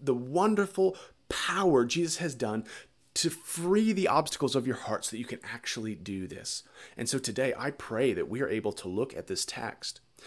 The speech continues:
and see Jesus out in front of us and run after him, knowing that he has freed us and empowered us with the Holy Spirit to do just that. So that's our prayer for us today. And would you, would you pray with me as we try to pick any of these things in conclusion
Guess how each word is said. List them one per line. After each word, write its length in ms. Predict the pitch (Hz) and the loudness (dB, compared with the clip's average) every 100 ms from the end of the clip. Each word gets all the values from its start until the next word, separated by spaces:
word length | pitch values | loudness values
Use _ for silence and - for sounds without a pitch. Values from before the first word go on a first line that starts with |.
| - - | -16 -8
and 140 | 104 | -4
see 240 | - 131 | -2 0
Jesus 340 | 160 143 123 113 | -2 -4 -6 -6
out 140 | - 117 | -8 -8
in 80 | - | -8
front 180 | 117 | -6
of 80 | 113 | -4
us 380 | 82 - - - _ _ - - | -6 -8 -10 -12 _ _ -20 -14
and 280 | - 95 92 | -10 -6 -4
run 280 | 113 131 131 | -2 -2 -2
after 380 | 101 110 - | -6 -8 -8
him, 220 | 104 95 90 | -10 -8 -8
knowing 400 | 107 110 135 131 | -8 -4 -4 -4
that 120 | 123 | -6
he 120 | - 107 | -8 -8
has 140 | - | -8
freed 400 | - - 135 147 | -8 -6 -4 -4
us 180 | 143 143 | -6 -6
and 100 | 120 | -8
empowered 520 | 101 92 - 127 139 143 | -10 -10 -10 -8 -6 -6
us 140 | 135 | -6
with 120 | 120 | -8
the 80 | 120 | -8
Holy 240 | 110 101 | -6 -6
Spirit 320 | 104 - - - | -6 -8 -12 -14
to 100 | 95 | -12
do 320 | - 107 110 - - | -6 -6 -6 -10 -18
just 380 | - 80 78 - _ | -12 -10 -10 -12 _
that. 200 | - - - _ - - - - | -14 -14 -16 _ -20 -20 -20 -12
So 100 | - | -2
that's 180 | 135 127 | 0 2
our 100 | 120 | -2
prayer 260 | - 107 104 | -2 0 0
for 160 | 104 | 0
us 120 | 92 | -2
today. 240 | - 90 87 | -4 -6 -4
And 100 | 95 | -4
would 100 | 113 | -2
you, 220 | 123 117 - | -2 -2 -6
would 220 | 107 120 | -4 -2
you 80 | 120 | -2
pray 320 | 120 - 104 | -4 -2 0
with 200 | 104 87 | 0 -2
me 100 | - | -10
as 140 | 71 90 | -12 -6
we 120 | 104 | -6
try 260 | - 107 92 | -4 -6 -6
to 120 | - | -8
pick 220 | - 147 | -4 4
any 140 | 170 | 6
of 100 | 165 | 6
these 200 | 143 156 | 6 2
things 320 | - 90 - - | 0 -2 -6 -10
in 100 | 95 | -8
conclusion 540 | 107 - 90 - 101 | -8 -8 -8 -8 -12